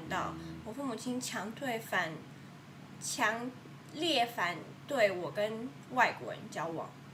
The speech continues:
Speaker 1: 所以他就一直都没有，到怀孕了，<laughs> 生小孩了，都没有上去过他们家。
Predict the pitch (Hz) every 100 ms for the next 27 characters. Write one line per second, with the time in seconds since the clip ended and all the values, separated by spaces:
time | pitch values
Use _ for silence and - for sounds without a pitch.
0 | - - - - - - 247 240 220 233
1 | 233 285 254 240 254 254 226 220 - 339
2 | 311 240 156 - - 143 - 247 247 311
3 | 339 277 240 254 302 311 311 220 233 208
4 | 214 277 285 240 285 262 285 269 254 240
5 | 214 277